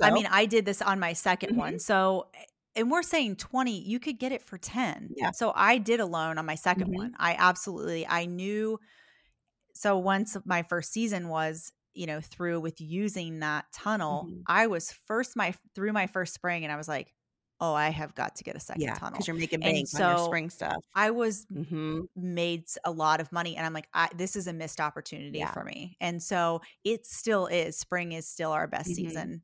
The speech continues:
Speaker 1: hands down. That's, and so I decided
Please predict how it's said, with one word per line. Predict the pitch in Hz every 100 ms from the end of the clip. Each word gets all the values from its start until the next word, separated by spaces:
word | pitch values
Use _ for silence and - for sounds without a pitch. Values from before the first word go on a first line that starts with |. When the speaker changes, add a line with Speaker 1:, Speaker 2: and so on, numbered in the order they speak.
| _
Speaker 1:
hands | - 185 170 170
down. | - 62 156 -
That's, | 175 165 -
and | 170 165
so | - 175 160 160 _ -
I | 156 165 180 180
decided | 180 - 165 156 156 156 156